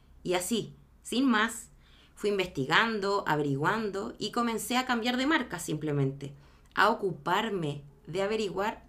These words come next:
antes de comprar. ¿Por qué? Porque autoconocerme me define y me alinea a quién soy, a quién deseo ser,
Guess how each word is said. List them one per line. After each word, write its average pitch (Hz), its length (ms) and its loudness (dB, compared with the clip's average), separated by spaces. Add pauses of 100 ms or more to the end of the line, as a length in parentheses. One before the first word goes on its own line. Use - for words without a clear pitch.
antes 240 340 2
de 254 120 -2
comprar. 240 460 -4 (1040)
¿Por 175 220 0
qué? 156 280 0 (720)
Porque 185 240 0
autoconocerme 269 1000 0 (100)
me 190 220 0
define 202 720 0 (140)
y 190 100 0
me 190 140 2
alinea 285 580 0 (140)
a 175 160 -4
quién 240 280 0
soy, 208 520 -2 (540)
a 151 120 -2
quién 220 300 0
deseo 208 440 0
ser, 220 460 -4